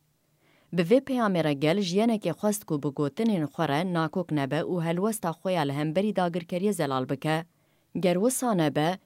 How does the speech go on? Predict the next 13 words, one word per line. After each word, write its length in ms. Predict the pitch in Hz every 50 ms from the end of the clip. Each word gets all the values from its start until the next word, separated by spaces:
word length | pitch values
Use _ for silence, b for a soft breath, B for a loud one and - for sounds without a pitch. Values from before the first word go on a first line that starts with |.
| _ _
yeneke 500 | 170 175 208 233 247 240 208 - 175 151
jî 200 | 139 139 147 180
wê 220 | 208 202 180 165 143
di 120 | 156 151
nezara 460 | 151 147 143 147 185 214 226 220 180
gel 320 | 156 143 185 190 190 165 -
de 180 | 151 147 170
ji 120 | 170 151 160
pedekê 560 | - - 220 220 185 160 - - 147 139 135
cudatir 480 | - 170 180 175 156 143 - - 156 170
neyê 280 | 170 151 139 135 131
dîtin. 440 | 139 139 135 - 156 156 165 165 - _ _ _ _ _ _ _ _ _ _ -
Yeneke 440 | 180 185 214 262 262 262 262 254